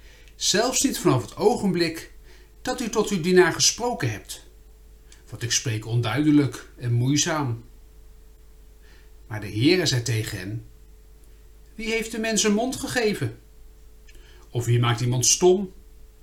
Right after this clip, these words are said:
doof, ziende of blind? Ben ik het niet, de Heere? Nu dan, ga. Ik zal zelf met uw mond zijn en u leren wat u spreken moet."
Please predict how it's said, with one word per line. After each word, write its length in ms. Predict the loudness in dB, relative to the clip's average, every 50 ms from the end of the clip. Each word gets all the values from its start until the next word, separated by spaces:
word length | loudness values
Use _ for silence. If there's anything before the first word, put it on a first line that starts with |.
| -16 -10
doof, 540 | -2 0 0 2 2 0 -2 -6 -14 -18 -20 -20 -20 -20 -20 -20 -20 -20 -20 -20 -20 -20 -20 -20 -14 -6
ziende 640 | -2 -2 0 0 0 -2 -2 -2 -2 -2 -2 -2 -8 -16 -4
of 280 | 2 2 4 4 4
blind? 500 | 2 0 0 -2 -2 -4 -6 -10 -14 -14 -20 -20 -20 -20 -20 -20 -20 -20 -20 -20 -20 -20 -20 -20 -20 -20 -20 -20 -20 -20 -20 -20 -14 -4
Ben 140 | -4 0 4
ik 100 | 4 4
het 140 | 4 4 2
niet, 400 | 2 0 0 0 0 -6 -12 -14 -20 -20 -20 -20 -20 -20 -20 -4
de 80 | 0 2
Heere? 540 | 4 4 4 4 2 0 0 -2 -4 -6 -8 -14 -20 -20 -20 -20 -20 -20 -20 -20 -20 -20 -20 -20 -20 -20 -20 -20 -20 -20 -20 -20 -20 -20 -14 -4
Nu 180 | -2 0 2
dan, 320 | 2 0 0 -2 -6 -10 -18 -20 -20 -20 -20 -20 -20 -20 -20 -20 -20 -20 -20 -20
ga. 460 | -16 -14 -8 -6 -6 -6 -6 -10 -16 -20 -20 -20 -20 -20 -20 -20 -20 -20 -20 -20 -20 -20 -20 -20 -20 -20 -20 -20 -8
Ik 160 | -6 -2 -2
zal 240 | 0 -2 -2 -2 -2
zelf 580 | 0 2 2 2 2 2 0 0 -6 -14 -16 -20 -14 -2
met 200 | -2 -2 0 2
uw 140 | 2 2
mond 280 | 4 4 2 2 2 0
zijn 400 | 0 -2 -2 -4 -8 -12 -16 -18 -20 -20 -20 -20 -20 -20 -18 -8
en 140 | -6 -6 -6
u 120 | -6 -8 -10
leren 600 | -4 0 2 4 4 4 2 0 -2 -2 -4 -6 -10 -12
wat 200 | -6 -6 -6 -4
u 120 | -4 -4 -2
spreken 560 | -2 -2 -2 -2 -4 -2 -2 -2 -4 -4 -8
moet." 380 | -10 -12 -8 -8 -8 -10 -10